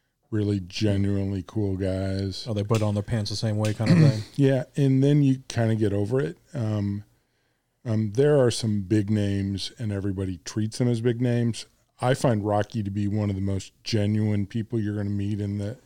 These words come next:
Speaker 1: industry. Um, but the part that always freaks me out about Rocky is that the way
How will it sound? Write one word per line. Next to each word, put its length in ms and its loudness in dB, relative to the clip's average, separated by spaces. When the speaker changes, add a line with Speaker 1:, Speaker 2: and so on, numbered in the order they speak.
Speaker 1:
industry. 760 0
Um, 280 -2
but 140 -2
the 60 -8
part 280 -2
that 100 2
always 240 4
freaks 420 -2
me 140 0
out 140 0
about 280 -4
Rocky 720 -6
is 340 -2
that 260 -6
the 80 -6
way 240 0